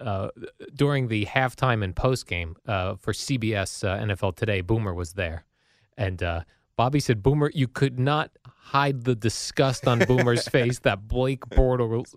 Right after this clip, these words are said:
Speaker 1: Bortles is a quarterback, not only in the N F L, in the
Speaker 2: <laughs>
Speaker 1: playoffs."
Speaker 2: So let me ask you this. Boomer said he's got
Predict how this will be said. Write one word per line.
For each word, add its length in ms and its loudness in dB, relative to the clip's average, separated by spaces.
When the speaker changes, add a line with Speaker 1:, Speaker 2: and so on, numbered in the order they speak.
Speaker 1:
Bortles 480 2
is 160 -2
a 240 -2
quarterback, 840 2
not 200 4
only 240 2
in 100 2
the 120 2
N 120 2
F 160 0
L, 220 2
in 120 0
the 100 2
Speaker 2:
<laughs> 180 -4
Speaker 1:
playoffs." 800 0
Speaker 2:
So 180 -4
let 140 -4
me 80 -4
ask 240 -4
you 80 -4
this. 380 -8
Boomer 320 -4
said 200 -6
he's 280 -4
got 160 -4